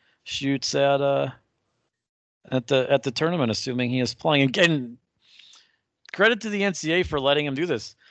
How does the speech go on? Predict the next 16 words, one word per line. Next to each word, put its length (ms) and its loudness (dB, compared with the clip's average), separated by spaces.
'cause 340 2
also, 400 2
like, 180 2
all, 200 -6
how 160 0
many 200 -2
minor 300 0
league 140 -4
baseball 340 -2
players 300 -4
have 80 -12
gone 180 -2
back 220 0
and 100 -6
played 180 -6
quarterback? 520 -8